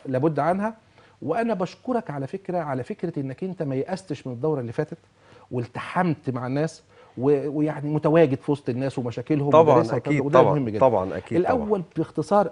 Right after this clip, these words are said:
Speaker 1: عاوز أعرف مين المهندس حسام منور، عرفني بيك أنت للي ما يعرفكش في الدايرة أو في مصر بصفة عامة.
Speaker 2: آه، ربنا يخليك. أنا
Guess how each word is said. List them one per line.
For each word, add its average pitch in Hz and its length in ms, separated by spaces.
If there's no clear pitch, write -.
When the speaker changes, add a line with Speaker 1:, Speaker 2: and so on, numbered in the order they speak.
Speaker 1:
عاوز 175 240
أعرف 156 280
مين 156 340
المهندس 131 500
حسام 123 300
منور، 110 240
عرفني 151 320
بيك 147 180
أنت 147 340
للي 139 280
ما 139 80
يعرفكش 135 360
في 143 100
الدايرة 143 280
أو 143 220
في 139 140
مصر 123 280
بصفة 104 260
عامة. 113 120
Speaker 2:
آه، 110 320
ربنا 117 280
يخليك. 113 420
أنا 101 280